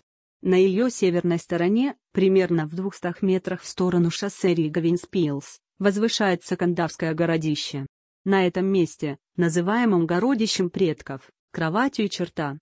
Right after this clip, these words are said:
иногда Базницкалнс, и стоял Кондавский Куршский замок. Если верить сказанию, раньше здесь был большой замок с церковью и множеством подземных ходов.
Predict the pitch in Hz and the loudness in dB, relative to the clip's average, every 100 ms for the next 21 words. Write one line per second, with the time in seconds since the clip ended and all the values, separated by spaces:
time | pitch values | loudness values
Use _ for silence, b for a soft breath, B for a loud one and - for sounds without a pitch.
0 | _ 202 202 202 190 175 165 143 143 139 | _ 0 2 2 2 2 0 -2 -2 -4
1 | - - 147 139 147 - _ _ 190 - | -4 -4 -2 -4 -6 -12 _ _ -6 -2
2 | 190 185 165 - 175 165 156 - - 156 | 0 2 0 0 0 0 -2 -4 -6 -4
3 | - 175 - - 151 147 139 131 - - | -2 -2 -2 -4 -2 -2 -2 -4 -8 -20
4 | _ _ _ 196 196 185 185 160 156 151 | _ _ _ 0 2 2 0 0 0 -4
5 | - 175 160 151 147 143 131 - - 196 | -6 -6 -4 -4 -4 -6 -10 -14 -4 0
6 | 185 175 175 156 247 254 185 175 165 175 | 0 0 -2 -2 -2 -2 0 0 2 0
7 | 175 - 165 170 170 151 - - - 202 | -2 0 0 2 0 0 -4 -10 -6 -4
8 | 170 170 165 165 160 151 165 - 160 - | -2 0 0 2 2 0 -4 -4 -4 -2
9 | 180 170 196 175 156 - 180 160 135 - | -2 2 2 2 0 -2 -2 -2 -4 -8